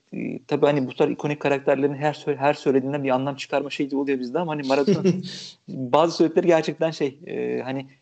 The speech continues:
Speaker 1: içinde çok fazla realite de taşıyor. Hayatını nasıl yaşıyorsa aslında sözleri de biraz öyle. Hani "Futbol bir aldatma oyunudur." diyor orada. Aslında Ee, biraz da hani kendi oyun stiline de benzer bir şekilde ki Maradona'nın hani, e, yani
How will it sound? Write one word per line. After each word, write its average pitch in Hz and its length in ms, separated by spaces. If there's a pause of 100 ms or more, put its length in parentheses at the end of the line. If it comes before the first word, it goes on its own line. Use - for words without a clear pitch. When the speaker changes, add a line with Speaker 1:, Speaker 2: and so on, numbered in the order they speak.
Speaker 1:
içinde - 240
çok 156 200
fazla 147 200
realite 139 300
de 127 100
taşıyor. 110 240
Hayatını 123 460
nasıl 131 220
yaşıyorsa 135 460
aslında 131 240
sözleri 123 320
de 117 120
biraz 110 180
öyle. 123 180 (480)
Hani 143 140
"Futbol 156 340
bir 156 40
aldatma 151 420
oyunudur." 147 320 (220)
diyor 107 180
orada. 110 240
Aslında 120 460 (460)
Ee, 120 300
biraz 131 260
da 135 40
hani 135 140
kendi 131 260
oyun 127 160
stiline 135 360
de 131 120
benzer 107 300
bir - 60
şekilde - 180
ki - 120
Maradona'nın 127 460
hani, 123 240 (500)
e, - 40 (300)
yani - 200